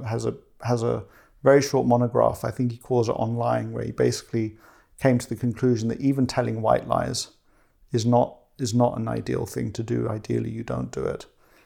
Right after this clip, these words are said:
But, but it's very easy to fall into it because it's expedient. Last point on Jordan Peterson. I don't know where, where we started here, but, um,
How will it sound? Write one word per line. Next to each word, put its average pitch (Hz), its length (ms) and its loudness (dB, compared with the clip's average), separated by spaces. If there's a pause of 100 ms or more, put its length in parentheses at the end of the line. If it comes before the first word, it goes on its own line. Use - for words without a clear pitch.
(240)
But, 139 320 2
but 135 120 8
it's 135 140 4
very 139 280 6
easy 143 360 0
to 127 80 -10
fall 127 280 2
into 135 260 2
it - 180 -2
because 117 240 -4
it's 120 200 -6
expedient. 120 800 -2
Last 131 360 4
point 127 300 4
on 113 260 -4 (680)
Jordan 123 300 6
Peterson. 127 420 0
I 113 80 0
don't 120 160 -2
know 120 100 -2
where, 113 280 -4 (140)
where 123 200 2
we 113 140 -2
started 120 420 2
here, 110 220 -2
but, - 340 -4
um, 117 320 -2